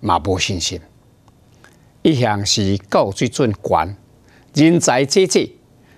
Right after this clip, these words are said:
亚洲四小龙龙头的台湾，想不到几年经过，变成街路充满了失意的大学生，毋是找无头路通做，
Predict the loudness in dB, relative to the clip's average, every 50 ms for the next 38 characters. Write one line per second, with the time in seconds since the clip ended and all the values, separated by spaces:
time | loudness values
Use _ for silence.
0 | _ _ _ -2 0 2 2 2 0 0 0 2 2 2 2 0 0 2 2 2
1 | 2 2 2 2 2 2 2 0 -2 -6 -10 -6 0 2 2 4 4 2 2 0
2 | 0 0 0 2 2 2 2 0 0 -2 -2 -2 -2 -2 -4 -6 -8 -12 -18 _
3 | _ _ _ _ _ -20 -20 -20 -20 _ _ _ _ -6 -4 -2 0 2 2 2
4 | 4 4 4 2 2 0 -6 _ _ _ 2 4 4 6 4 2 2 2 0 0
5 | 0 0 -2 -2 -4 -8 -18 -20 _ _ _ _ _ _ _ _ _ 2 2 2
6 | 4 2 2 0 0 0 2 2 2 2 0 -2 -4 -8 _ -20 -20 _ _ 2
7 | 4 4 4 4 4 4 4 2 2 0 -2 -2 0 0 2 2 2 2 2 2
8 | 2 2 2 2 0 0 0 -2 -2 -2 0 0 2 0 0 0 -4 -4 -4 -4
9 | -2 0 0 0 0 -2 -6 _ _ _ _ _ _ _ _ -20 -20 -20 _ _
10 | _ _ 2 4 4 4 4 4 2 0 -2 -2 -4 -4 -6 -2 2 2 2 2
11 | 2 0 0 0 0 -2 0 0 0 0 -2 -2 -4 -6 -4 -4 -6 -8 -8